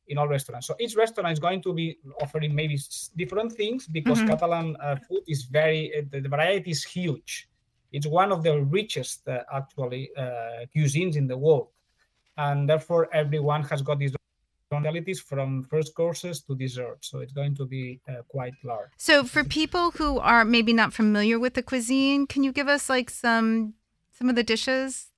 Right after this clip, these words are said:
Speaker 2: that, like, are your favorite?
Speaker 1: Yeah, of course. Uh, so the, the, the first point is that, uh, we are blessed, actually, uh, because we, uh, Catalonia is,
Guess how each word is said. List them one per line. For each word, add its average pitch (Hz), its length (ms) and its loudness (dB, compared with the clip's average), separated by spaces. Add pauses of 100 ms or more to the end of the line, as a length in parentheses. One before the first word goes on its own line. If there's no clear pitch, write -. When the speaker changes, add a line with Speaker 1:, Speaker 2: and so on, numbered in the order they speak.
Speaker 2:
that, 208 220 2 (160)
like, 202 180 2
are 208 80 6
your 214 160 2
favorite? 427 420 0 (1600)
Speaker 1:
Yeah, 208 200 10
of 156 160 0
course. 185 340 4 (100)
Uh, 156 460 4
so 156 480 2
the, 156 260 -2
the, 147 140 -2
the 151 240 -8
first 220 260 0
point 233 220 2
is 190 140 -4
that, 160 340 -2
uh, 151 380 0
we 180 180 0
are 147 280 2
blessed, 127 420 -8
actually, 151 580 -8
uh, 131 240 -4
because 131 380 -8
we, 143 380 -2
uh, 139 100 -8
Catalonia 139 520 -4
is, - 280 -10